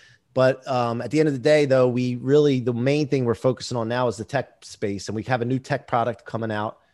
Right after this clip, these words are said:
Um, you know, if somebody wants to build an audience and they wanna build a community and they wanna help people in their coaching or whatever the case is, and they're doing these digital courses,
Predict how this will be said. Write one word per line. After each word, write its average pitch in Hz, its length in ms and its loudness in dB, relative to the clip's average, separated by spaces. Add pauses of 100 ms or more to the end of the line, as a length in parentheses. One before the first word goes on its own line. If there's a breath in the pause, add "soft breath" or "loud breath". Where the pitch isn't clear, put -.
(500)
Um, 107 420 -2
you 110 80 -2
know, 117 140 2
if 107 80 -6
somebody 185 300 2
wants 175 220 0
to 151 60 -4
build 143 200 2
an 131 80 -2
audience 143 560 0 (100)
and 120 100 -8
they 127 40 0
wanna 135 160 -2
build 131 180 0
a 120 60 -2
community 143 580 0
and 117 100 0
they 120 60 0
wanna 131 160 0
help 135 260 0
people 131 280 -4
in 123 60 -2
their 101 100 -4
coaching 139 520 -4
or 123 40 -2
whatever 135 240 2
the 127 80 -2
case 127 340 -2
is, 127 200 0
and 117 80 -2
they're 110 80 -2
doing 143 200 2
these 123 140 -2
digital 123 340 -4
courses, 135 640 -4